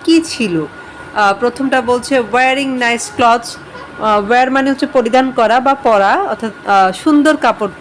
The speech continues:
চোপড় পরা। "Talking and enjoying themselves", অর্থাৎ নিজেদের মধ্যে কথা বলা এবং সেটা উপভোগ করা। সি নাম্বারে বলছে having no work to do, এবং, আহ, করার মতো কোনো কাজ নেই।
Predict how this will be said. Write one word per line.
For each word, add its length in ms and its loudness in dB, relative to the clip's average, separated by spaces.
চোপড় 300 -4
পরা। 380 2
"Talking 400 2
and 440 -4
enjoying 500 2
themselves", 680 0
অর্থাৎ 380 0
নিজেদের 340 2
মধ্যে 260 0
কথা 280 0
বলা 240 2
এবং 220 -2
সেটা 240 -4
উপভোগ 460 -4
করা। 340 2
সি 220 2
নাম্বারে 360 2
বলছে 360 0
having 480 0
no 320 2
work 360 0
to 160 -2
do, 200 2
এবং, 340 -2
আহ, 300 2
করার 280 2
মতো 220 2
কোনো 300 0
কাজ 320 0
নেই। 300 2